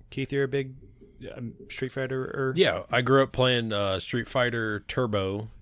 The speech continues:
Speaker 2: Street Fighter Two Turbo. That was our big one that we had on, um,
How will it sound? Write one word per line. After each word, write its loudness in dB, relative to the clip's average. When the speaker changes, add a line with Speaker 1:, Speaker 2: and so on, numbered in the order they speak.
Speaker 2:
Street -8
Fighter -2
Two -2
Turbo. -4
That -6
was -4
our -2
big -4
one -6
that -8
we -4
had -4
on, -8
um, -12